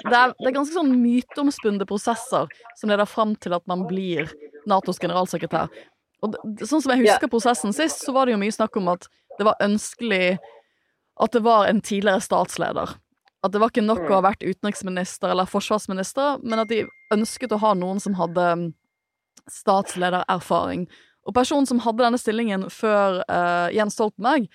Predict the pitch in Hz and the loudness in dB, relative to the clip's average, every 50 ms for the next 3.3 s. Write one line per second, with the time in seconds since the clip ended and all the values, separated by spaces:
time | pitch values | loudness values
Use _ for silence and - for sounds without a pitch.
0 | _ _ _ _ _ _ _ _ - 226 214 285 285 254 214 202 208 - 170 202 | _ _ _ _ _ _ _ _ -6 -2 0 2 2 4 2 0 0 -2 -4 -4
1 | - 214 208 - 220 214 - - - 185 175 - - - _ _ _ _ _ _ | -4 -4 -2 0 -2 -2 -2 -2 -2 -2 -2 -2 -4 -12 _ _ _ _ _ _
2 | - - 190 185 180 180 175 185 190 226 226 220 208 190 185 180 180 180 180 180 | -4 0 0 2 2 2 0 0 0 2 2 4 4 4 4 2 2 2 2 4
3 | 180 180 180 175 180 | 4 4 4 2 0